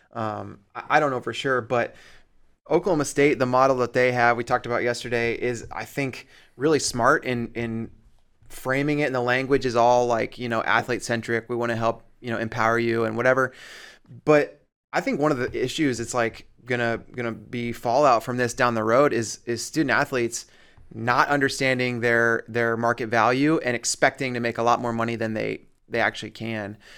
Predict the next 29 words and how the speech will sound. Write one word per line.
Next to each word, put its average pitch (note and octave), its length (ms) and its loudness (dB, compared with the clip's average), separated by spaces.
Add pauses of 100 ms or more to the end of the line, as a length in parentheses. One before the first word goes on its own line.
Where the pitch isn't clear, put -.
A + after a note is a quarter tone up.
(180)
And, A#2 560 0
and A#2 120 -4
that's C3 200 0
gonna D#3+ 180 0
be, C3 140 0
I A#2+ 60 0
think, A#2+ 180 -8
a, A2+ 100 -4 (140)
a A#2 80 -6
challenge C3 480 -2
for B2+ 160 -2
a B2 40 2
lot A#2+ 160 4
of A2+ 60 -4
these A#2 160 -6
universities A#2+ 640 -4
and A2+ 100 -6
these A2+ 100 -6
offices A#2 500 -4
and A2+ 60 -8
departments, B2+ 500 0
is A2 200 -8 (540)
trying D#3+ 260 0
to D#3 80 0
keep - 380 -4
athletes C3 720 -2 (460)
on C#3 260 4
board B2+ 460 2
who B2 580 0